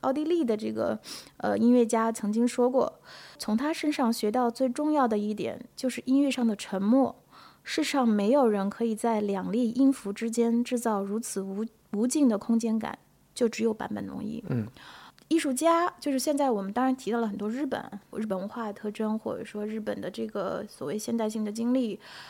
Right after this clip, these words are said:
Speaker 1: 我是觉得在经过了一个这么漫长的大半个世纪之后，坂本龙一的这个最后现在此，此刻的存在，呃，让我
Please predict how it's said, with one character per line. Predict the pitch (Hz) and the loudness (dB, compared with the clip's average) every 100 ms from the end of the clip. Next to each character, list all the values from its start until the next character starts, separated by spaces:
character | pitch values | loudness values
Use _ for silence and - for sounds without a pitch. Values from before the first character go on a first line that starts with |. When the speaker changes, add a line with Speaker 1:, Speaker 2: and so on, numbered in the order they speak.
| - - _ _ _ _ | -20 -20 _ _ _ _
Speaker 1:
我 | 220 | -4
是 | 233 370 | -2 -2
觉 | 277 240 | 2 2
得 | 277 | 2
在 | 277 277 | 0 -2
经 | 269 311 | -2 -2
过 | 311 | 0
了 | 277 | 2
一 | 247 | 0
个 | 269 | -2
这 | 254 | -2
么 | 262 | 0
漫 | 254 311 277 | 0 0 -2
长 | 214 196 | -4 -6
的 | 214 | -4
大 | 262 | -4
半 | 247 | -2
个 | 240 | -2
世 | 240 247 | -4 -6
纪 | 254 | -6
之 | 254 302 | -6 -8
后， | - 302 208 - - - - - | -4 -2 -2 -4 -14 -20 -20 -8
坂 | 208 | -2
本 | 269 269 | 0 0
龙 | 208 196 | 0 -2
一 | 220 294 | -2 0
的 | 339 262 | 0 0
这 | 233 214 | 0 -4
个 | 214 | -4
最 | 320 | -4
后 | 330 - 339 | -4 -2 0
现 | 240 - 320 277 | 0 -2 -2 -2
在 | 269 220 | -2 -4
此， | - - - | -6 -12 -12
此 | - - | -10 -10
刻 | - 320 | -4 -2
的 | 233 | -2
存 | - 196 | -6 -8
在， | - 214 202 - - - | -4 -4 -6 -14 -20 -14
呃， | - 196 180 - | -8 -6 -6 0
让 | 269 | 2
我 | 262 180 | 2 0